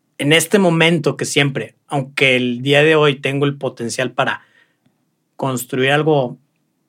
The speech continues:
tan grande como ahora sí me lo imaginé, este, me siento más realizado y me siento más satisfecho.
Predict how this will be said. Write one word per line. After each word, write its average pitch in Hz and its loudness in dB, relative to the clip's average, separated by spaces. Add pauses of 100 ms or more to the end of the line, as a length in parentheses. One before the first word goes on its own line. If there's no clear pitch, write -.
(500)
tan 143 2
grande 208 4
como 185 4
ahora 196 4
sí 196 0
me 196 0
lo 175 2
imaginé, 147 -2 (520)
este, 135 0
me 135 0
siento 165 -2
más 165 -2
realizado 147 -2
y - -4
me 131 -8
siento 139 -8
más 131 -8
satisfecho. - -14